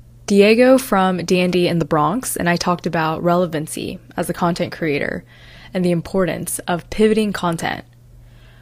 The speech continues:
We covered transitioning content during the quarantine and during a social movement, what content creators should be reminded of moving forward, and more.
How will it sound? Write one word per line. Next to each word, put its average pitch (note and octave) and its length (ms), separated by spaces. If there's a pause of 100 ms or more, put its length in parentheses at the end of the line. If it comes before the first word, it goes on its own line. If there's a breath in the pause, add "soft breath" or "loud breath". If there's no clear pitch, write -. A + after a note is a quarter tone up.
(120 soft breath)
We G#3 100
covered F3+ 500
transitioning F3 680
content F3+ 560
during E3 220
the D#3 60
quarantine E3 760 (640 loud breath)
and F#3+ 120
during F3+ 240
a F3 60
social G3+ 380
movement, D#3 480 (800 soft breath)
what F3+ 340
content F#3+ 400
creators F#3+ 600
should - 200
be F#3+ 100
reminded F3 540
of A2+ 380
moving F3+ 360
forward, F3 540 (320)
and E3+ 160
more. D#3+ 380